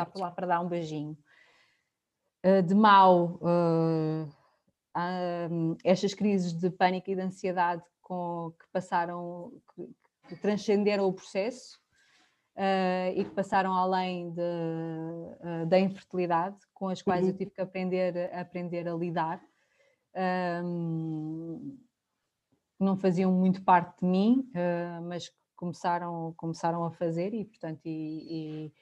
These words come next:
Speaker 2: e, e, e, e pronto, e como parte do meu dia a dia, ah, tenho, tenho vindo a aprender a lidar, a lidar com elas. Ah, foi da, da, das coisas mais complicadas de, de, de se gerir,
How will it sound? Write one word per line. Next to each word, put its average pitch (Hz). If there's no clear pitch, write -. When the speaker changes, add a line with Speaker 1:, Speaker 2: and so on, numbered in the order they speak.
Speaker 2:
e, 175
e, 165
e, 180
e 185
pronto, 190
e -
como 190
parte 180
do 180
meu 185
dia 180
a 180
dia, 185
ah, 175
tenho, 170
tenho 170
vindo 185
a 170
aprender 175
a 170
lidar, 165
a -
lidar 165
com 170
elas. 170
Ah, 175
foi 196
da, 190
da, 180
das 175
coisas 180
mais 185
complicadas 185
de, 185
de, 180
de 180
se 190
gerir, 185